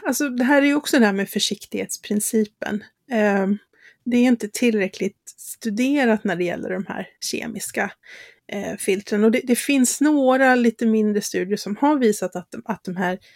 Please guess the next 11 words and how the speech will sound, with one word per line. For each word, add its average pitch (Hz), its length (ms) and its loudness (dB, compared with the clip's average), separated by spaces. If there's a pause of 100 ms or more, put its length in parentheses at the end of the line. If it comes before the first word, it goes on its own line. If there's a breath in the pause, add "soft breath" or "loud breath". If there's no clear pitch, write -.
(420 soft breath)
kemiska 180 480 -6
filtren, 180 440 -8
att 190 100 -10
de 208 100 -6
faktiskt - 420 -12
tas 214 220 0
upp - 380 -2
mer 185 220 0
i 196 80 -4
kroppen 190 460 -10
än, 202 280 -6